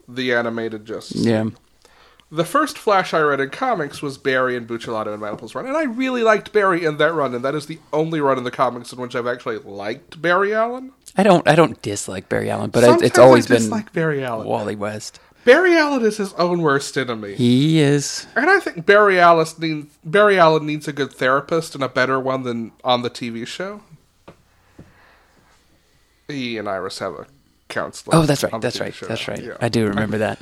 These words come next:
Speaker 1: Don't think she's very good at her job. If she were, she'd have figured out by now that he is the Flash. Um,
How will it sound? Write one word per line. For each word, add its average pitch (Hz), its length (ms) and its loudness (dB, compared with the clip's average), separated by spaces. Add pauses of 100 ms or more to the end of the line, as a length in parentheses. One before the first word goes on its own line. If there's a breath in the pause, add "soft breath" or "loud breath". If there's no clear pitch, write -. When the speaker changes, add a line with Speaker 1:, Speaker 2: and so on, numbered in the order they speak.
(120)
Speaker 1:
Don't 123 200 -4
think - 180 -10
she's 131 180 -14
very 107 240 -6
good 107 160 -8
at - 80 -12
her 113 160 -8
job. 110 340 0
If 110 120 -4
she 123 120 -8
were, 120 160 -2
she'd 113 180 -12
have 107 80 -8
figured 107 380 -8
out 98 180 -6
by 104 140 -6
now 98 220 -6
that - 120 -18
he 101 120 -16
is 95 160 -16
the 95 100 -18
Flash. - 460 -14 (1000 loud breath)
Um, 95 500 -2